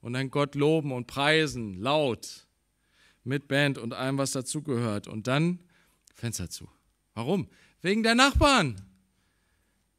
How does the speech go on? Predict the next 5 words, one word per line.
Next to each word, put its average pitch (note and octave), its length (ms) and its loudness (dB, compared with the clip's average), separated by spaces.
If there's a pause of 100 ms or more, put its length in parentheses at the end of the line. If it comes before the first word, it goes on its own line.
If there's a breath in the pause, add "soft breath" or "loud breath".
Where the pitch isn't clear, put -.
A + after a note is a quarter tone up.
(840)
Die D3 100 -4
wollen F3 240 2
ihren F#3+ 220 2
Sonntagsmorgens-Schlaf E3+ 2500 0
genießen B2 840 -4